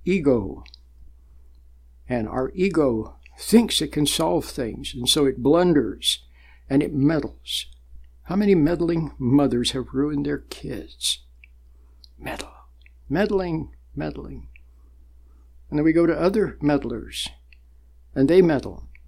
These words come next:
So you meddle, and they meddle, and everyone meddles.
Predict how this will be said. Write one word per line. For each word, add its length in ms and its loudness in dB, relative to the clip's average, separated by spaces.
So 160 4
you 220 6
meddle, 520 4
and 160 4
they 160 6
meddle, 440 2
and 100 2
everyone 440 6
meddles. 540 -4